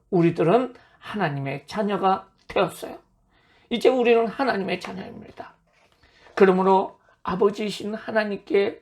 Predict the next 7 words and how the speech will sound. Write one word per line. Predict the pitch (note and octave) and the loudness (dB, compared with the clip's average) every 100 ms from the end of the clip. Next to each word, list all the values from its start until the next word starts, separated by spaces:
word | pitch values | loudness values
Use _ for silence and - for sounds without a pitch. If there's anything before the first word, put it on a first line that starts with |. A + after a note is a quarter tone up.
| _ | _
구하는 | - - F#3 F#3 F3+ E3+ E3+ | -10 2 2 2 -2 -6 -10
기도를 | - G3 B3 A#3 A#3 | -8 -2 2 2 0
통해서 | - F#3+ F#3 - C4 C#4 - _ _ _ _ | -8 -6 -2 4 4 4 -4 _ _ _ _
하나님 | - C4 B3+ B3 | -8 -2 0 2
앞에 | A#3 A3+ A#3 A#3 A#3 | 2 6 6 6 2
기도하는 | - G#3+ G#3+ G3+ G3 | -6 -2 -2 -2 -4
것마다 | F#3 F3+ F3 F3 E3 - | -4 -2 0 2 2 2